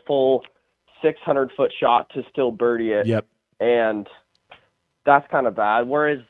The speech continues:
Speaker 1: and then, uh, like, I don't know.
Speaker 2: No, I
Speaker 1: I
Speaker 2: agree.
Speaker 1: just think
Speaker 2: I, I think that's
Speaker 1: there's too much O B too. There, I feel like there's a lot of times there's too much O B to where it's just kinda like, oh, you know,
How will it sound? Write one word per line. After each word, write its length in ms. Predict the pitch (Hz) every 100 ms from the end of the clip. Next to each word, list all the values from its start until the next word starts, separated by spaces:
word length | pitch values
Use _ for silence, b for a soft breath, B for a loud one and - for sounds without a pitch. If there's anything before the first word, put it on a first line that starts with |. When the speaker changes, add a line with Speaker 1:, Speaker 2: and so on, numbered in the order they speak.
| _ _ _ _
Speaker 1:
and 140 | 147 156
then, 160 | 160
uh, 180 | 151 - - _ 101 - _
like, 300 | - 127 107 -
I 120 | 127
don't 100 | 90
know. 180 | 87 98 _ _ _ _ _
Speaker 2:
No, 160 | 156 175
I 160 | 160 180
Speaker 1:
I 100 | 143
Speaker 2:
agree. 180 | 196
Speaker 1:
just 80 | 180
think 200 | 160 160
Speaker 2:
I, 60 | 156
I 40 |
think 140 | 156 180
that's 140 | 175
Speaker 1:
there's 140 | 160 160 -
too 100 | 226
much 220 | 226 220
O 100 | 208
B 460 | 147 - 180 143 120 -
too. 300 | 160 113 98
There, 100 | -
I 80 | 165
feel 120 | 226
like 80 | 214
there's 160 | 175
a 40 | 139
lot 240 | 120 143
of 60 | 170
times 160 | 170
there's 120 | 135 123 -
too 80 | 160
much 220 | 147 -
O 60 |
B 360 | 120 127 131 127 _ _ _ _ _
to 40 | 147
where 80 | 131
it's 80 |
just 140 | 131 -
kinda 220 | 139 123
like, 220 | 110 110
oh, 360 | 123 127 123 120
you 160 | 120
know, 360 | 113 113 113 110